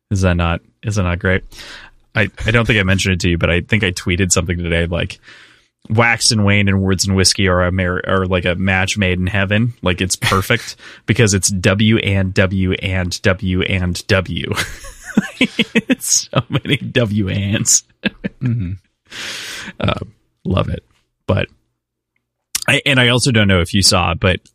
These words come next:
Speaker 1: obviously for each of the series as we go through, I create the YouTube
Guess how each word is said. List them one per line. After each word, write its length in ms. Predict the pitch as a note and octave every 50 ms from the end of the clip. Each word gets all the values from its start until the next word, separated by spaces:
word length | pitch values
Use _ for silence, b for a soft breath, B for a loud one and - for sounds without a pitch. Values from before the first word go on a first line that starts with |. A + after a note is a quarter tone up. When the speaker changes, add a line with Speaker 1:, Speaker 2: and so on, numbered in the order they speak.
| _ _ _
Speaker 1:
obviously 540 | - A2 A#2 A#2 A2 A2 G#2 G#2 - A2 G2
for 140 | F#2 - G#2
each 140 | G2+ G2+ - G2
of 100 | F#2 F2
the 60 | F#2+
series 400 | - - D#3 D3+ C#3+ B2 G#2 G2
as 100 | F#2+ F#2
we 80 | G2+ F2+
go 160 | F#2+ F#2 F2+
through, 200 | F2 G#2 F#2 F2
I 20 |
create 240 | E2+ - G#2+ G2 F2+ -
the 200 | F2+ F2 F2 F2
YouTube 320 | - - A2 G2+ G2+